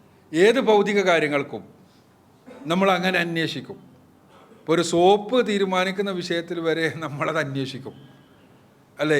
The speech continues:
ഏത് സോപ്പാണ് നല്ലതെന്ന് ചോദിച്ചാൽ എല്ലാവരും പല സോപ്പിനെ കുറിച്ചും പറയുന്നുണ്ട് നല്ലതെന്ന്, അതുകൊണ്ട് ഞാനൊരു സോപ്പ് ഉപയോഗിക്കണില്ല എന്ന് നമ്മൾ തീരുമാനിക്കുമോ? അല്ല. നമുക്ക് നമ്മളെ ശരീരത്തിന് ഏറ്റവും നല്ലത് ഏതാണ്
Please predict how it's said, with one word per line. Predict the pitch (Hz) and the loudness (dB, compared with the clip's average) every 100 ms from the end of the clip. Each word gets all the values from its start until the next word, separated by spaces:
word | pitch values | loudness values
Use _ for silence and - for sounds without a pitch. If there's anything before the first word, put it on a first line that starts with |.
| 139 | 4
ഏത് | 165 170 | 2 2
സോപ്പാണ് | 165 147 151 147 | 2 2 2 0
നല്ലതെന്ന് | 156 139 143 147 151 147 | 0 -2 -2 -4 -4 -4
ചോദിച്ചാൽ | 143 147 143 - - - 123 | -2 0 0 -2 -16 -10 -6
എല്ലാവരും | 131 151 165 185 170 | -2 2 2 0 -2
പല | 143 143 160 156 | -2 0 0 -2
സോപ്പിനെ | 139 147 147 | -6 -6 -8
കുറിച്ചും | 143 139 139 | -8 -8 -4
പറയുന്നുണ്ട് | 135 135 139 135 135 | -4 -4 -6 -6 -4
നല്ലതെന്ന്, | 123 127 135 135 | -4 -2 -2 -2
അതുകൊണ്ട് | 127 127 135 135 | -2 -2 -4 -2
ഞാനൊരു | 131 156 147 | -2 -2 -4
സോപ്പ് | 139 131 131 135 | -6 -6 -6 -8
ഉപയോഗിക്കണില്ല | 123 123 127 127 123 | -6 -8 -8 -8 -8
എന്ന് | 127 | -8
നമ്മൾ | 123 123 | -10 -10
തീരുമാനിക്കുമോ? | 113 107 104 - - _ _ - - - 196 | -10 -12 -16 -20 -20 _ _ -20 -20 -18 -10
അല്ല. | 233 147 - - - _ _ _ - | -8 -10 -14 -20 -20 _ _ _ -8
നമുക്ക് | 127 175 190 262 | -2 -2 2 2
നമ്മളെ | 220 233 | 4 2
ശരീരത്തിന് | 226 185 180 185 185 | 4 2 0 -2 -4
ഏറ്റവും | 180 165 156 | -6 -6 -4
നല്ലത് | 143 147 139 | -2 -2 -2
ഏതാണ് | 135 127 131 | -2 -2 -2